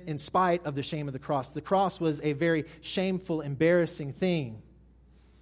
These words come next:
It was a place where criminals and outcasts and miscreants were killed. It was a place where they were stripped of their clothing. Why?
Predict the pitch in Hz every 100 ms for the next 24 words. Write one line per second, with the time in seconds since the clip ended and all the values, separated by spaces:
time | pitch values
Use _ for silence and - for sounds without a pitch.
0 | _ _ _ - 139 147 202 196 185 165
1 | 170 160 - - - 214 196 165 143 160
2 | 165 185 - - 165 156 147 - - -
3 | - _ - 147 165 196 - 180 147 147
4 | - 147 - 208 185 131 107 - - -
5 | _ _ - - - 147 165 226 214 214
6 | - - - 175 170 185 160 - - 233
7 | 214 180 175 220 220 170 165 220 165 120